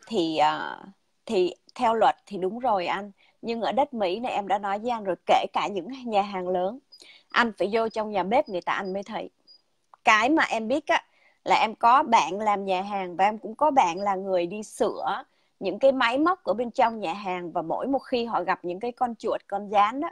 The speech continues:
họ lúc nào họ cũng chụp hình. Nhiều khi họ gỡ cái máy ra đằng sau đó.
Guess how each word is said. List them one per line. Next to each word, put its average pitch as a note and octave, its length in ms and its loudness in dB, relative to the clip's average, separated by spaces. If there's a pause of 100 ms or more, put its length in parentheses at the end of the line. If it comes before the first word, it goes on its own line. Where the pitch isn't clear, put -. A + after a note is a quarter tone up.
(300)
họ - 160 0
lúc G#3+ 200 0
nào A3+ 160 -4
họ F#3+ 140 -4
cũng G#3 160 -12
chụp G3+ 220 -8
hình. F#3 240 -4
Nhiều G3 140 0
khi C4 220 -2
họ A3 220 4
gỡ F3+ 320 8
cái D4 100 6
máy A#3+ 240 -2
ra C4+ 200 4
đằng G3+ 140 -8
sau A3+ 340 0
đó. A#3 120 -2